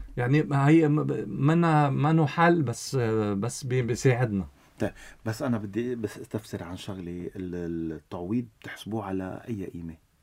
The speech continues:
Speaker 1: هيدا اللي ب-، هيدا اللي رايحين.
Speaker 2: هي، بس كيف؟
Speaker 1: هاي اللي رايحين بدنا ن-، ليك، هو بالأساس، بالأساس بتحسب تعويض الأستاذ على آخر راتب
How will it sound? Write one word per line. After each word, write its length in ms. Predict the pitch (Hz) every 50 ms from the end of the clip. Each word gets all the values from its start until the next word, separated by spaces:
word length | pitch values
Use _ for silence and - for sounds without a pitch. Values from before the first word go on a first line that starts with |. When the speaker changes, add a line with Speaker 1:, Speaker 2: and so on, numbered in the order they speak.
| _ _ _ _ _ _ _ _ _ _ -
Speaker 1:
هيدا 280 | 120 135 139 127 113 107
اللي 180 | 101 101 101
ب-، 160 | 90 101 113 -
هيدا 260 | 98 107 127 127 139
اللي 160 | 135 113 110 107
رايحين. 600 | 107 104 104 101 - - 113 110 110 107 107 107 - -
Speaker 2:
هي، 240 | - 147 135 113 - -
بس 220 | 135 123 - - - - - -
كيف؟ 180 | - 127 107 131
Speaker 1:
هاي 140 | 151 175
اللي 200 | 170 156 143 131
رايحين 520 | 120 123 123 123 127 - 151 139 147 139 - -
بدنا 360 | 127 117 123 120 127 131 127 127
ن-، 140 | 131 185 - - - - _ _
ليك، 300 | - 110 98 - - - _ _ - 98
هو 220 | 104 139 156 143
بالأساس، 760 | 117 117 151 170 - 131 - - 110 101 - - - - - - - - - _ _ _ _ _ _ 117
بالأساس 680 | 113 135 151 - - - - - 101 98 - - - _ _ - _ _
بتحسب 380 | - 196 185 170 - 160 139 - _
تعويض 460 | - 151 135 139 156 165 160 160 131
الأستاذ 540 | 135 127 131 131 - - - 151 156 156 175
على 260 | 180 196 196 202 202
آخر 200 | 208 - 214 190
راتب 460 | 170 190 202 202 202 196 - 208 196